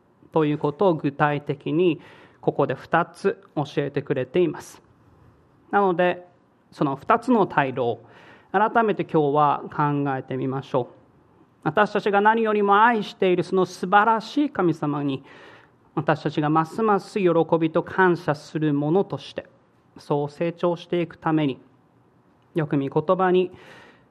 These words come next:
一緒に最後に耳を傾けてみましょう。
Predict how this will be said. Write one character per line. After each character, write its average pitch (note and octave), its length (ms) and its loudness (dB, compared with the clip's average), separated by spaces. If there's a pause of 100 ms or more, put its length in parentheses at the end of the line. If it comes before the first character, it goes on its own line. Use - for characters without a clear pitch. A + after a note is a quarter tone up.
(120)
一 D3+ 120 0
緒 D3 200 -6
に C#3 140 -4
最 G#3 240 2
後 C#3+ 100 -2
に - 120 -10 (380)
耳 C#3+ 280 -2
を C3 40 -4
傾 C#3+ 380 -4
け D3 100 -6
て E3+ 120 -2
み D#3 120 2
ま C3+ 140 -6
し - 100 -6
ょ B2+ 100 0
う。 B2 40 -10